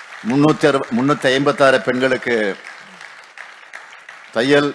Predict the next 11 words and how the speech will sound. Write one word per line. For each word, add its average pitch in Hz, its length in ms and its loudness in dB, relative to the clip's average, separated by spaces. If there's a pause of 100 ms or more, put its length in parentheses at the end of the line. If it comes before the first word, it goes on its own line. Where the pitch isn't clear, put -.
இயந்திரங்களும் 123 640 4 (1400)
வழங்கியிருக்கிறோம். 120 640 0 (4000)
இங்க 135 120 -4
இந்த 123 200 0
மாணவ 147 280 4
மாணவிகள்லாம் 131 540 0 (120)
இருக்கீங்க, 120 360 -4 (2250)
உங்களுக்கு 135 380 -2
நான் 123 200 0
சொல்லிக்கொள்ள 139 380 0
விரும்புறதெல்லாம், 123 720 2